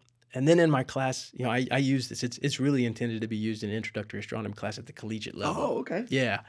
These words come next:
Speaker 1: yeah. So, so in terms of, of, uh, of, of school ch-, school-age
Speaker 2: I was
Speaker 1: children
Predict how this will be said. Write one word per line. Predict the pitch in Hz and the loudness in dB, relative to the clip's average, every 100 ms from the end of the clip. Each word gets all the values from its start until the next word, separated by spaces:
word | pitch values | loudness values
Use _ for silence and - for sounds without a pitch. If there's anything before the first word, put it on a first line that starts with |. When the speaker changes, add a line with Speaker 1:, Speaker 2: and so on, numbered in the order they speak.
| - | -4
Speaker 1:
yeah. | - 151 | 2 2
So, | - 156 135 - - | 6 6 6 2 -8
so | - 165 | 6 6
in | 156 | 10
terms | 175 180 | 10 10
of, | 143 - | 6 2
of, | 139 123 117 123 | -2 -2 0 2
uh, | 113 110 - | 2 0 -4
of, | 113 107 - - | -6 -6 -12 -10
of | 120 | -8
school | - 156 160 | -4 0 0
ch-, | 156 170 | -2 -6
school-age | - 175 147 | 0 6 6
Speaker 2:
I | 131 | 6
was | |
Speaker 1:
children | 123 151 143 | 2 4 4